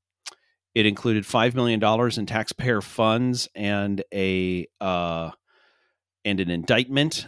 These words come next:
but did not include, uh, did not include any welfare checks.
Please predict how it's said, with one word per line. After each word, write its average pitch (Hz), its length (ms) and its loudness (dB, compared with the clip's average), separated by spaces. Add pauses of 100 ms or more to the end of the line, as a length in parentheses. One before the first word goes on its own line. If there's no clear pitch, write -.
but 101 300 -2
did 120 160 0
not 120 180 0
include, 120 680 0
uh, 98 480 2
did 131 120 2
not 135 140 4
include 135 300 2
any 147 160 4
welfare 151 320 4
checks. - 420 -2